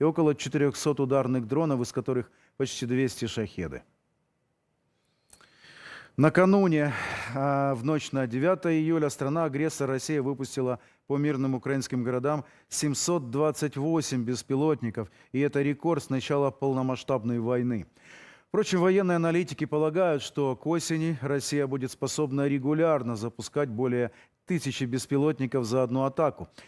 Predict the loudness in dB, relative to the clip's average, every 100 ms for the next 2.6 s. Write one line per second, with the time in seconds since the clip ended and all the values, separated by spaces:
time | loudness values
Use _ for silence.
0 | -12 -2 0 0 0 -2 -2 0 0 0
1 | 0 0 2 0 -6 -12 -2 0 0 0
2 | 0 2 2 0 -4 -4